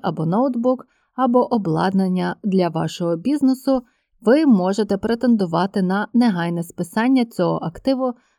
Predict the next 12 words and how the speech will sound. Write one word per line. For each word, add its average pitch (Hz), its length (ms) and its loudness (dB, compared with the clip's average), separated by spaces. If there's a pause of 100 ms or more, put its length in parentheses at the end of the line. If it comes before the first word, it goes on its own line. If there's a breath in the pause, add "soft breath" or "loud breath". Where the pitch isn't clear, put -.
з 156 200 -8
вашого 180 480 -2
прибутку, 160 720 -4 (320 soft breath)
за 196 180 2
умови, 247 460 2
якщо 233 540 -2
актив 208 480 -2
було 185 260 -2
встановлено 175 840 -4
на 196 160 2
території 170 680 -2
підприємства 262 920 -4